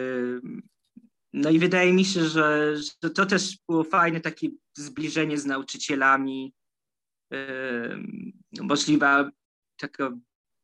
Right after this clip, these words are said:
taka okazja bliższego poznania. W ogóle takie wyjazdowe okazje. Pamiętam też, jak byliśmy z klubem europejskim,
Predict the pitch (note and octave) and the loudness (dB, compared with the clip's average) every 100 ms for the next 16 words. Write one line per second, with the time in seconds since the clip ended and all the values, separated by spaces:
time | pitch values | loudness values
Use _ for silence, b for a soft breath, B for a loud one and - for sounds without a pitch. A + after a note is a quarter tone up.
0 | _ _ - C#3+ - - D#3+ D#3 - - | _ _ -10 -2 -2 2 0 0 -8 -10
1 | D#3 C#3+ D3 - E3+ C#3+ D3 D3 C#3+ C#3 | -4 -2 -2 -2 -4 -4 -2 0 2 2
2 | C3 C3 _ _ _ _ _ _ _ _ | 0 -4 _ _ _ _ _ _ _ _
3 | _ _ - - D4+ F4 C#4+ A#3+ E3 D#3+ | _ _ -16 -4 0 4 2 2 -2 -4
4 | - D3+ D3+ C#3+ C3 C#3 C3 A#2+ A2+ A2 | -2 -2 0 -2 -2 -2 -2 -8 -10 -12
5 | G#2+ G#2+ A2 C3+ C#3 C#3+ - B2+ C3+ B2 | -12 -14 -10 -8 -6 -8 -10 -8 -6 -6
6 | - B2+ - - E3 D3+ C3 A#2+ A#2 B2 | -4 -4 -4 0 0 2 2 2 0 -2
7 | A#2+ - - A#3+ A#2+ | -4 -6 -6 -4 -4